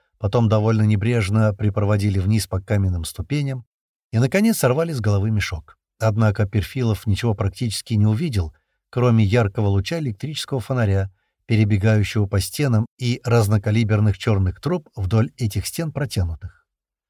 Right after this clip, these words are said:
Тут он, правда, собирался задать сопровождающим вопрос,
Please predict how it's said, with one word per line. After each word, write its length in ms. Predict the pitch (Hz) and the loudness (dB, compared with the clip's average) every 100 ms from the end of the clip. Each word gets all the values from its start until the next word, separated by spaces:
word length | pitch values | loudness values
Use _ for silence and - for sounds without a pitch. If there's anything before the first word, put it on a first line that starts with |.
| _ _ _ _ | _ _ _ _
Тут 220 | - 226 | -4 -2
он, 100 | 190 | 0
правда, 500 | 151 165 151 143 147 | 0 0 2 0 0
собирался 520 | 131 117 117 131 113 117 | -2 -2 0 0 0 0
задать 340 | 107 117 117 | 2 2 0
сопровождающим 800 | 113 110 110 104 107 117 - 101 | -2 -2 0 0 0 -2 0 0
вопрос, 500 | 98 156 170 - | 0 0 -2 -4